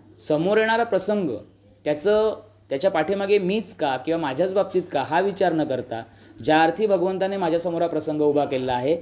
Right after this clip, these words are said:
त्या अर्थी या प्रसंगातनं पार पाडण्याचं सामर्थ्य माझ्यामध्ये आहे हा विश्वास त्याला आहे,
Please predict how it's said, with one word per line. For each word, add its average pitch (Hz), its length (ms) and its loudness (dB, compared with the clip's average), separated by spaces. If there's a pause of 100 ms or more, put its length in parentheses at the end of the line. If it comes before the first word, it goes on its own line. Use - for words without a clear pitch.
(280)
त्या 147 140 4
अर्थी 147 220 0
या 165 100 4
प्रसंगातनं 160 540 0
पार 156 220 2
पाडण्याचं 165 380 0
सामर्थ्य 165 540 0
माझ्यामध्ये 151 520 0
आहे 139 200 0
हा 170 100 0
विश्वास 160 440 0
त्याला 160 220 2
आहे, 131 260 0